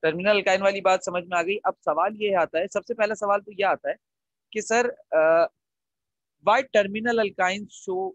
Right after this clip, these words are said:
such type of reaction and not all alkynes show such type of reaction? सबसे पहला question ये आता है। तो सबसे पहले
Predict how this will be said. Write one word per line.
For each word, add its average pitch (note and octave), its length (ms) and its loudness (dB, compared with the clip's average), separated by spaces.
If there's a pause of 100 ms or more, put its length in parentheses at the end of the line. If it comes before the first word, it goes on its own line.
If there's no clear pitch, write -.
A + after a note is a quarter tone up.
such F3+ 240 -6
type F3 240 -2
of F#3 120 -4 (100)
reaction E3 500 -8 (460)
and F3+ 140 -4
not A3 180 0 (140)
all G3+ 320 4
alkynes F#3 400 -2
show G3 180 -10
such D#3+ 220 -8
type C#3+ 220 -6
of C#3 100 -8
reaction? - 340 -20 (120)
सबसे F#3 180 -16
पहला F#3+ 180 -2
question F#3 300 -8
ये C#3+ 80 -6
आता A#2+ 260 -10
है। - 40 -20 (600)
तो F3 60 -10
सबसे G3 220 -8
पहले B3 220 -2